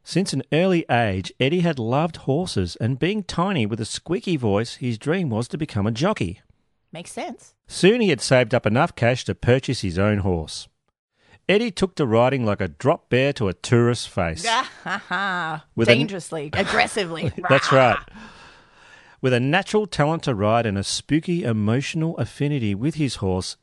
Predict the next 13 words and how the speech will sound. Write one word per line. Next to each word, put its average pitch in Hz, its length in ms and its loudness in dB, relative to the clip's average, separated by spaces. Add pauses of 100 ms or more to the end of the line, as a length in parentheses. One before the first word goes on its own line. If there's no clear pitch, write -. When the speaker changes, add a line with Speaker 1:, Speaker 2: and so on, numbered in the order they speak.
Speaker 1:
Eddie 202 220 0
was 135 200 2
able 123 280 0
to 113 100 -2
train 113 460 0
Missus 101 300 -2
Longface 98 680 0
to 101 100 -4
do 170 200 -4
tricks - 360 -6
and 82 220 -4
run 110 220 2
fast. 87 520 -2